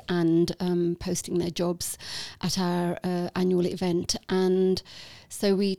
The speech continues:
tend to get thousands of people who turn up from around the world, um, to, um, look at what job postings are available at inclusive organisations. So before the event this year,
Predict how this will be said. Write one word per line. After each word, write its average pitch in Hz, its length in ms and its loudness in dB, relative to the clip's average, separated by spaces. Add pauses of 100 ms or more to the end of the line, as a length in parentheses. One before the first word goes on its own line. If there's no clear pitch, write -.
tend 190 180 4
to - 100 -2
get - 100 -4
thousands 175 560 2 (180)
of 170 460 -8
people 180 360 0
who 180 80 4 (140)
turn 175 160 4
up - 120 -12
from 180 140 2
around 170 220 4
the 175 180 2
world, 170 320 0 (440)
um, 175 640 2 (240)
to, 165 640 2 (120)
um, 170 140 -2 (100)
look - 120 -6
at - 80 -10
what 180 160 -10 (100)
job 175 120 2 (260)
postings 170 560 4 (380)
are 170 200 0
available 175 500 0 (180)
at - 120 -8 (180)
inclusive 180 640 0 (100)
organisations. 170 1000 0 (360)
So - 260 2 (1040)
before 254 320 4
the 208 180 6
event 165 240 2
this - 180 0 (120)
year, 170 280 2